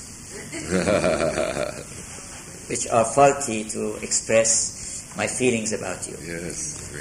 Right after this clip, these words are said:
Speaker 2: So I hope that, uh, this seminar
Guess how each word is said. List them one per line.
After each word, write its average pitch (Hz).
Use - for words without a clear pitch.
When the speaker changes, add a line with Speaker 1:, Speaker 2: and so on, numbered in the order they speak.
Speaker 2:
So 185
I 175
hope 165
that, 170
uh, 135
this 139
seminar 120